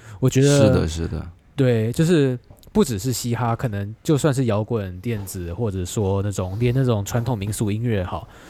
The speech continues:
Speaker 1: 我觉得真正可能会让人家触动人心的那种音乐，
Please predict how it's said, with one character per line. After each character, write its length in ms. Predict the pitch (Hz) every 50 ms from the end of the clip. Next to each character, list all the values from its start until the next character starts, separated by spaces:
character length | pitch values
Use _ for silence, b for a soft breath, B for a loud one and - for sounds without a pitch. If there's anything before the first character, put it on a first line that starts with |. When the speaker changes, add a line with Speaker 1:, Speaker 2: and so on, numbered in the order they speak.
| B B B B -
Speaker 1:
我 80 | 127 123
觉 160 | - 147 160
得 80 | 165
真 180 | 156 - 190 190
正 160 | 175 208 180
可 100 | 139 156
能 160 | 120 110 110
会 120 | 110 160 151
让 220 | 147 165 139 117
人 120 | 110 104 107
家 160 | 117 117 113
触 340 | - - - - 185 131 117
动 340 | - 139 113 101 95 92 98 110 - _ - - - - -
人 200 | - 120 113 117
心 280 | 113 - - 135 123 123
的 100 | 120 104
那 100 | 110 113
种 200 | 104 101 90 87
音 100 | 104 107
乐， 180 | 110 110 107